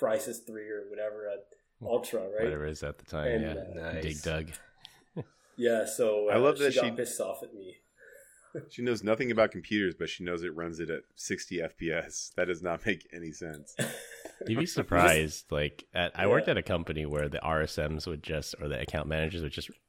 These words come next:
Speaker 2: parrot and repeat things that the S Es would say. And at,
Speaker 3: Mm-hmm.
Speaker 2: at one point, we tried to see what ridiculous things we could get the R S Ms to say, like, "Oh yeah, this, this device, it could do the Kessel run in under twelve parsecs for sure,"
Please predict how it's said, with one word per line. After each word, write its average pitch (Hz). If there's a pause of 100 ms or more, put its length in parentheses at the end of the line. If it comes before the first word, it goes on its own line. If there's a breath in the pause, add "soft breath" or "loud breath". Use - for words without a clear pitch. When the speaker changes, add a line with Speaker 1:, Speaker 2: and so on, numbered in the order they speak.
(200)
Speaker 2:
parrot 87
and 80
repeat 82
things 87
that 80
the 67
S 73
Es 80
would 98
say. 117 (400 loud breath)
And 101
at, 95
Speaker 3:
Mm-hmm. 101
Speaker 2:
at 98
one 104
point, 104
we 87
tried 107
to 85 (100)
see 95
what 92
ridiculous 82
things 90
we 90
could 80
get -
the 76 (500 soft breath)
R 85
S 80
Ms 85
to 82
say, 95
like, 76
"Oh 226
yeah, 196
this, 101
this 120
device, 107
it 120
could 98
do 104
the 87
Kessel -
run 73
in 73
under 78
twelve -
parsecs 82
for -
sure," 78